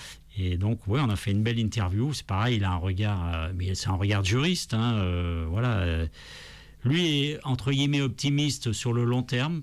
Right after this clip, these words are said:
parce qu'il pense que les éléments qu'on réunit, euh, les, sont réunis dans les dossiers ne peut qu'arriver à la fin à une condamnation,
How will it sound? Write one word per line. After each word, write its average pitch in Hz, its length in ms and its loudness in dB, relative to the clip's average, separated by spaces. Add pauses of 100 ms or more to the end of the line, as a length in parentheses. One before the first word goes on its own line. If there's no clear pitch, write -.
parce 95 200 -6
qu'il 101 380 0
pense 120 260 -2
que - 100 -4
les 101 240 2
éléments 113 320 2
qu'on 107 220 0
réunit, 113 460 4
euh, 98 200 2
les, 98 380 0
sont - 220 -2
réunis 117 260 4
dans 113 80 2
les 110 120 2
dossiers 110 540 2
ne 104 160 2
peut 151 300 0
qu'arriver 123 560 2
à 104 180 0
la 110 120 0
fin 120 260 -2
à 107 140 0
une 104 100 0
condamnation, 107 760 0